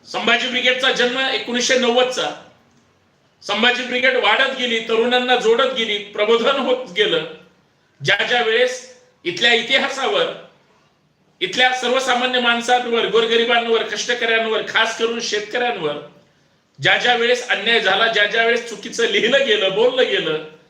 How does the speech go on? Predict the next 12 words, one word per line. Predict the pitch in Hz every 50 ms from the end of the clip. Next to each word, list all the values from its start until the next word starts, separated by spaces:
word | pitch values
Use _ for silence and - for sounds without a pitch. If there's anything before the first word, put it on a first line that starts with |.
| _ _ _ _ _ _ _ _ _ _ _ _ _ _ _ _
मांडलं | 139 139 165 190 220 240 254 269 277 247 214
गेलं, | 208 185 185 180 180 -
त्या | 190 202 208
त्यावेळेस | 214 240 233 233 226 226 247 247 -
संभाजी | 220 190 185 202 208 208 208 220
ब्रिगेड | 214 208 202 202 220 220 -
आक्रमक | 175 185 - - 196 196 196 202 196
झाली. | 175 165 170 165 165 151 131 131 - - - - _ _ _ _ _ _ _ _ _ _ _ _ _ _ _ _ _ _ _ _ _ _ _ _ _ _ _ _ _ _ _ _ _ _ _ - 208
छत्रपती | 208 220 226 240 247 254 269 285
संभाजी | 277 254 247 226 240 247 247 262 254
महाराजांच्या | 240 202 220 233 233 233 247 247 240 - 277
कार्यकर्तृत्वाचा | - - 196 220 240 262 254 247 247 233 - - 247 240 - 240 247 240 240 247 254 254 254 254 -